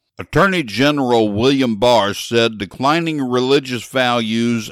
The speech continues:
and the loss of the traditional moral order is causing many of society's ills. For the record, Bill Barr is a devout Catholic and a member of Opus Dei. That makes him top-notch in my book.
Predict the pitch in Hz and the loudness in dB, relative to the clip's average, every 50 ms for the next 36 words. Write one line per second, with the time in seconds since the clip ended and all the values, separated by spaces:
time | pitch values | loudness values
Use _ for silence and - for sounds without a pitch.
0 | - 107 104 95 90 85 85 90 95 107 120 127 131 123 - - 120 101 92 92 | -10 -8 -6 -6 -6 -6 -6 -2 2 2 4 4 2 0 -2 -6 -6 -8 -6 -8
1 | 95 - - - - 92 85 85 101 127 139 131 - - 135 139 135 131 123 120 | -8 -8 -8 -10 -10 -10 -10 -4 -2 -2 -2 -2 -4 -6 -4 -2 -2 0 0 0
2 | 120 117 120 120 120 120 113 117 113 113 107 92 78 76 76 - - 107 113 101 | 0 2 2 2 0 0 0 0 0 0 -2 -2 -4 -8 -14 -10 -6 -6 -6 -6
3 | - - 139 139 131 131 120 107 120 117 120 131 147 160 151 135 117 113 107 95 | -4 -2 0 2 2 2 2 0 -2 -4 -2 0 0 0 0 0 0 -2 -2 -4
4 | - - 104 - - - 113 107 110 110 107 104 104 92 90 101 110 107 95 82 | -6 -12 -14 -10 -6 -4 -2 -2 -2 -2 -4 -4 -6 -8 -6 -4 -2 -2 -2 -2
5 | 71 67 67 - - _ _ _ _ _ _ _ - 131 127 131 135 135 165 190 | -4 -8 -16 -20 -20 _ _ _ _ _ _ _ -4 -2 0 0 0 2 2 2
6 | 202 190 - 127 120 107 104 107 143 156 147 139 117 110 135 135 139 143 139 117 | 2 2 0 -4 -6 -4 -2 0 2 4 4 2 2 0 0 2 2 2 2 0
7 | 98 87 95 92 85 95 95 87 113 127 139 151 131 110 _ - 127 123 127 120 | -2 -4 -10 -8 -6 -6 -4 -2 0 0 0 0 -4 -6 _ -4 -2 -2 -2 -2
8 | 123 131 123 - 110 107 101 101 101 101 107 131 151 151 127 117 113 104 92 95 | -4 -8 -10 -8 -8 -8 -6 -4 -4 -2 -2 -2 -2 -2 -2 -2 -2 -2 -2 0
9 | 117 123 127 - - 101 - - 110 110 127 131 123 110 90 76 71 73 71 _ | -2 -2 -2 -2 -8 -12 -12 -12 -6 -2 0 2 2 2 0 -2 -4 -8 -16 _
10 | _ _ _ _ - 92 110 147 - - 156 151 160 143 - - 123 107 95 - | _ _ _ _ -6 -2 -2 -2 -2 -2 -2 -2 -2 -2 -4 -6 -6 -6 -6 -6
11 | - 135 151 165 151 - 120 135 143 143 120 - - - 92 87 90 101 110 113 | -4 -2 -2 -2 -2 -4 -4 -2 0 0 0 -2 -6 -12 -10 -8 -6 -4 -2 -2
12 | 101 80 76 80 76 73 73 _ | -2 -4 -6 -8 -10 -10 -12 _